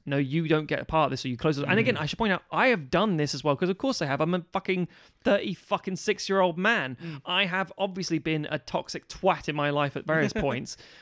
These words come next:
Speaker 1: I remember at one point my friend very, very rightly taking me down a peg when I said,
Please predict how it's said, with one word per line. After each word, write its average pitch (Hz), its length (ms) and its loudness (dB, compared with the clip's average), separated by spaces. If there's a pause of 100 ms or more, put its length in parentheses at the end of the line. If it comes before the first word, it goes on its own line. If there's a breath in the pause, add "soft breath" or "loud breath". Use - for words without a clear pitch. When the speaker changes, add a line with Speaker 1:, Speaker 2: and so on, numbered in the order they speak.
Speaker 1:
I 170 60 2
remember 190 240 4
at 175 40 0
one 208 120 0
point 170 320 -4
my 156 140 -2
friend 160 260 0
very, 160 420 0
very 165 240 0
rightly 185 340 0
taking 151 260 -6
me 147 80 -4
down 190 180 -2
a - 20 -4
peg 139 180 -2
when 139 120 -2
I 139 60 0
said, 143 200 2